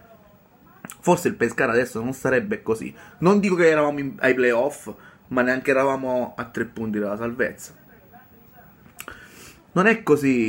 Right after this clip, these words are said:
il discorso. Il calcio è, è rotondo.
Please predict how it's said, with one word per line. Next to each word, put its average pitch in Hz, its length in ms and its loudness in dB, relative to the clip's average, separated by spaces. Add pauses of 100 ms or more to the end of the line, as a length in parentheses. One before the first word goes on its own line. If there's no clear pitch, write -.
(320)
il 117 80 0
discorso. 113 840 -4 (420)
Il - 160 -18
calcio 147 460 2
è, 101 540 -2 (880)
è 135 120 2
rotondo. 127 760 0